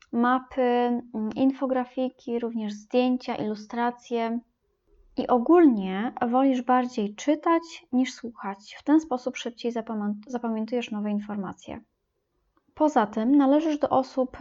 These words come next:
zorganizowanych, nie lubisz uczyć się w chaosie, nie lubisz, jeśli masz dookoła siebie bałagan, ale na przykład nie przeszkadza Ci, mm, słuchanie muzyki w tle w trakcie nauki. Okej, kolejny typ,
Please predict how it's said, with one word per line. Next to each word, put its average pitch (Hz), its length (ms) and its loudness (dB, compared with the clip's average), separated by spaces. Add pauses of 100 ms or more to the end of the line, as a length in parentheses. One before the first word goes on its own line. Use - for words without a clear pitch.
(160)
zorganizowanych, 233 1000 -2
nie 254 200 2
lubisz 330 420 0
uczyć 254 360 -6
się 214 160 -10
w 208 60 -16
chaosie, 202 680 -4
nie 214 180 -6
lubisz, 262 440 -4
jeśli 220 420 -6
masz 220 200 -8
dookoła 220 380 -6
siebie 226 300 -10
bałagan, 202 720 -4 (480)
ale 302 220 6
na 330 140 6
przykład 277 580 0 (100)
nie 269 220 4
przeszkadza 233 600 -8
Ci, 208 640 -6
mm, 208 320 -4
słuchanie 254 420 -2
muzyki 220 360 -8
w - 100 -20
tle 202 280 -8
w - 60 -20
trakcie 294 360 -8
nauki. - 460 -12 (920)
Okej, 262 320 -4 (160)
kolejny 294 440 8
typ, 196 320 -4